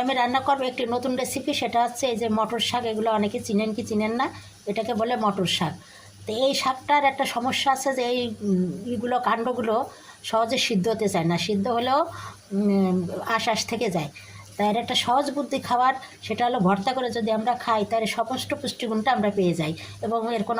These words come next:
আঁশও থাকে না। তা আমি এটা কেটে ধুয়ে বেছে টেছে নিয়েছি। খুব বেশি বাছাও লাগে না ভর্তা করতে গেলে। ভালো করে আমি ধুয়ে নিয়েছি, পোকামাকড় আছে কিনা ফেলে দিয়েছি। এখন আমি এর ভিতরে একটু লবণ দিব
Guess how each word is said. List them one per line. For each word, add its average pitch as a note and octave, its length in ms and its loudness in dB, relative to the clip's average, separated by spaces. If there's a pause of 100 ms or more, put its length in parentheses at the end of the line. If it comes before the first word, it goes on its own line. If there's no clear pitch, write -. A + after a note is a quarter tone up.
আঁশও G#3 260 0
থাকে F#3+ 260 -2
না। C#3+ 60 -4 (420)
তা A3+ 140 -2
আমি A3 200 2
এটা B3+ 140 -2 (520)
কেটে A#3+ 280 -2
ধুয়ে A#3+ 220 0
বেছে A3 220 -2
টেছে A3+ 240 -4
নিয়েছি। A#3 300 -2 (400)
খুব B3 180 -2
বেশি B3 240 0
বাছাও G#3+ 360 2
লাগে A#3 240 2
না C#4 40 6 (380)
ভর্তা G3 280 2
করতে A#3+ 260 -4
গেলে। A#3 160 2 (640)
ভালো G#3+ 160 4
করে A3+ 180 0
আমি A3+ 160 0
ধুয়ে A3+ 200 2
নিয়েছি, A#3 200 -2 (100)
পোকামাকড় G#3+ 460 0
আছে G3 180 -4
কিনা A#3 220 0
ফেলে G#3+ 240 0
দিয়েছি। B3 280 -2 (560)
এখন B3 140 0 (100)
আমি A#3+ 160 0
এর A3 120 0
ভিতরে B3+ 280 0 (680)
একটু B3 140 -4 (140)
লবণ A3+ 260 2 (100)
দিব B3 140 -2